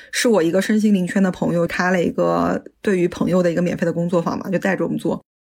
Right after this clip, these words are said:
中间还有你贴完 vision board 之后，他会去问一些问题啊，或者说一下他的反馈啊等等，就是那些。我今年来讲，其实有一些实现了，有一些没实现嘛。实现的一个 <laughs> 我觉得很有趣的就是，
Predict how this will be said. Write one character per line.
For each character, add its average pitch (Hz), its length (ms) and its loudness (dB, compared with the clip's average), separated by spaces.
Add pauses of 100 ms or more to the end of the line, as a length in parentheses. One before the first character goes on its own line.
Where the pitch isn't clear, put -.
(160)
中 185 160 0
间 185 160 2
还 165 120 0
有 170 120 0
你 165 140 2
贴 196 180 -2
完 170 240 0
vision 170 280 0
board 160 240 2
之 165 140 -6
后， 160 200 0
他 160 200 -2
会 165 300 0
去 170 360 0 (280)
问 190 180 2
一 185 40 0
些 202 100 0
问 214 220 2
题 190 200 -2
啊， 175 160 0
或 185 120 -2
者 175 100 2
说 185 180 0
一 180 60 2
下 185 140 0
他 185 80 0
的 185 80 2
反 - 200 -2
馈 202 220 0
啊 170 180 0
等 165 200 -2
等， 160 280 -2
就 - 80 -2
是 170 120 0
那 175 120 0
些。 - 240 -4 (460)
我 202 100 2
今 262 140 2
年 262 160 2
来 170 160 0
讲， 170 160 -2
其 - 80 -6
实 202 80 4
有 190 140 4
一 175 40 2
些 208 140 0
实 - 140 0
现 196 120 0
了， 185 80 0
有 - 80 -2
一 165 40 -2
些 196 100 -2
没 190 160 2
实 - 160 -4
现 - 180 -6
嘛。 - 140 -6 (480)
实 - 300 0
现 339 200 0
的 220 120 4
一 175 100 -2
个 226 160 0 (160)
<laughs> 196 160 -2
我 214 100 4
觉 208 140 2
得 190 100 0
很 202 160 0
有 190 160 0
趣 175 200 -2
的 165 100 0
就 170 140 0
是， 175 220 0